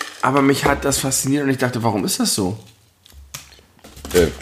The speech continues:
Speaker 2: das ist doch relativ einfach zu erklären.
Speaker 1: Nee, wie?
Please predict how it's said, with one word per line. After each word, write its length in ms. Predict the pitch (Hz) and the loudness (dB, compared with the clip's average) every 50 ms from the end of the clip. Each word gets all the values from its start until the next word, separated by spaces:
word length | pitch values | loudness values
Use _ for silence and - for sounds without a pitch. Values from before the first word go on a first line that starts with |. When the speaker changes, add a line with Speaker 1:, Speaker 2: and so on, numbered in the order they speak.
| 65 64 - | -10 -10 -10
Speaker 2:
das 200 | - - - - | -10 -10 -10 -12
ist 160 | - - - | -12 -10 -8
doch 160 | 76 76 - | -10 -6 -2
relativ 420 | 80 78 78 80 80 - 90 - - | -2 0 0 0 -2 -4 -8 -6 -4
einfach 340 | - 80 90 107 - - | -4 -4 -4 -4 -10 -14
zu 140 | - - - | -10 -4 -2
erklären. 440 | - - - - 98 101 104 92 82 - - _ _ _ _ _ | -2 -2 -2 -4 -4 -2 -2 -4 -6 -10 -16 _ _ _ _ _
Speaker 1:
Nee, 280 | - 139 143 135 113 110 | 0 2 4 4 4 4
wie? 200 | 131 175 214 | 2 2 0